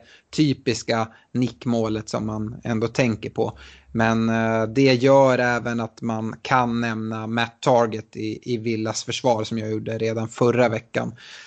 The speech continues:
Eh, alltså Villa har ju bytt lite spelsystem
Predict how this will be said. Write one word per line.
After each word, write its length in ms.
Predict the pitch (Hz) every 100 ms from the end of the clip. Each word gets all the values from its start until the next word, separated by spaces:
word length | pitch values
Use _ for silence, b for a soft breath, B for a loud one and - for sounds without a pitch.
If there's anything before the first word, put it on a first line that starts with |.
| B
Eh, 260 | - 98 101
alltså 180 | 139 147
Villa 220 | 156 160
har 80 | 170
ju 80 | 156
bytt 340 | 170 202 -
lite 220 | 156 135
spelsystem 1040 | - 170 151 131 - 131 - 220 131 170